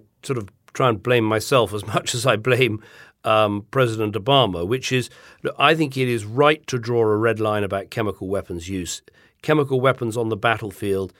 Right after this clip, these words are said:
you know, they've been kept off the battlefield for, for decades because of the international taboo and the international rules.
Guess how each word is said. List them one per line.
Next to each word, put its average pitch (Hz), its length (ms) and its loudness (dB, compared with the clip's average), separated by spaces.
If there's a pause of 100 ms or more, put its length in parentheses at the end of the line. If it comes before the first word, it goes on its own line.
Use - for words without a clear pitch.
(320)
you 120 80 -2
know, 107 120 2
they've 127 200 4
been 123 140 2
kept 147 340 -2
off 156 220 4
the 104 80 -8
battlefield 90 680 -6
for, 101 200 -8
for - 200 -10
decades 90 640 -4
because 107 500 -2
of 95 140 -8
the 98 180 -8
international 117 680 0
taboo 101 460 -2
and 90 100 -4
the 98 120 -8
international 113 580 -2
rules. 104 340 -2